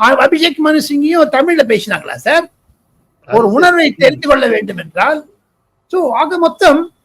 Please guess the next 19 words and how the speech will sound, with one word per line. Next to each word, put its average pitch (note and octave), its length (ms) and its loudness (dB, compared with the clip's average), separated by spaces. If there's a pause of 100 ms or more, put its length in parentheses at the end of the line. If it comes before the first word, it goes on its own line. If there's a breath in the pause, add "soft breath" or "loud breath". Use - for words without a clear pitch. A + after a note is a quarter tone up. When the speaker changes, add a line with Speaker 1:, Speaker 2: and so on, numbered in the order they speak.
(560)
Speaker 1:
அவர்களிடமிருந்து D#4 840 2
வரக்கூடியதில் D4+ 640 -2
ஒரு, B3 440 -4
ஒரு B3+ 180 2
முக்கிய A#3+ 400 0
செய்தி D#4+ 340 2
என்ன C4+ 240 4
என்று A#3+ 220 -2
கேட்டால், A#3+ 560 -4 (760)
விஜய் D4 320 0
அவர்கள் C#4 500 2 (280)
டெல்லியில் D4 580 2
பிரபலமாகி B3+ 680 2
விட்டார்கள். G3+ 560 -2
சென்ற A#3+ 400 0 (220)
வான A#3+ 520 0 (320)
காற்றிலும் C#4 560 0
நான் C4+ 200 0
சொன்னேன், A3+ 520 -2